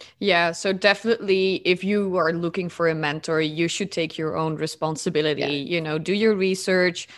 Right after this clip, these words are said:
Speaker 1: uh,
Speaker 2: Yeah.
Speaker 1: reach out to the, the person that you are interested in. Yeah. Be, be proactive. And I think
Speaker 2: Yeah.
Speaker 1: also be persistent
Speaker 2: Yeah.
Speaker 1: because the,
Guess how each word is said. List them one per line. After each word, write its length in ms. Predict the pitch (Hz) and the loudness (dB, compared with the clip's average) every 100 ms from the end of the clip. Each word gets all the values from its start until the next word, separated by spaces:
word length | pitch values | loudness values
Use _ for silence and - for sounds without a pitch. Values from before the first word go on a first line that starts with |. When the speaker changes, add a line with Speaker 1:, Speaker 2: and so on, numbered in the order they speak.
| - - - | -20 -16 0
Speaker 1:
uh, 160 | 175 175 | 2 2
Speaker 2:
Yeah. 40 | 170 | 0
Speaker 1:
reach 320 | 208 226 - - | 0 0 -2 2
out 360 | 175 175 170 - | 6 6 4 0
to 400 | 180 175 170 170 | -2 0 0 -2
the, 140 | 170 - 175 | -6 -8 -8
the 200 | 170 175 | -4 -4
person 380 | 175 170 - 160 | 0 -2 -2 -4
that 100 | 175 | -2
you 160 | 170 | 0
are 120 | 156 | 0
interested 580 | 156 170 - 160 - 160 | 0 -2 -6 -8 -2 0
in. 300 | 147 143 160 - - - | 2 0 -2 -8 -16 0
Yeah. 280 | 190 214 147 175 | 6 6 6 0
Be, 240 | 196 190 - | -2 -2 -6
be 160 | 180 190 | -2 -2
proactive. 720 | - 196 170 165 202 262 233 | 2 4 4 2 2 4 4
And 100 | 180 | 2
I 100 | 180 | 0
think 220 | 190 185 | 0 0
Speaker 2:
Yeah. 60 | 175 | -2
Speaker 1:
also 200 | - 175 | -2 -2
be 160 | 180 | -2
persistent 1000 | - 180 - - 139 - 185 202 254 202 | -4 -4 -4 -4 -4 -4 0 2 2 2
Speaker 2:
Yeah. 220 | 180 185 165 | 0 2 2
Speaker 1:
because 380 | 160 160 160 | 2 0 -2
the, 300 | 175 175 175 | -4 -8 -10